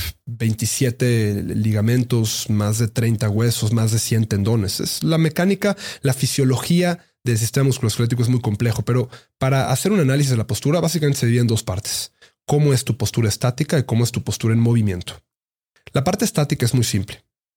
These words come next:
Si partimos de la idea de que el cuerpo tiene este patrón estructural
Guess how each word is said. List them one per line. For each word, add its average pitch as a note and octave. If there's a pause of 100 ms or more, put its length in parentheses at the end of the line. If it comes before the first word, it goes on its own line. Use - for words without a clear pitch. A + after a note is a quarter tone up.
(600)
Si -
partimos F#3
de D3+
la A#2
idea B2
de A2+
que -
el G2+
cuerpo B2+
tiene B2
este A#2
patrón A2+ (280)
estructural A2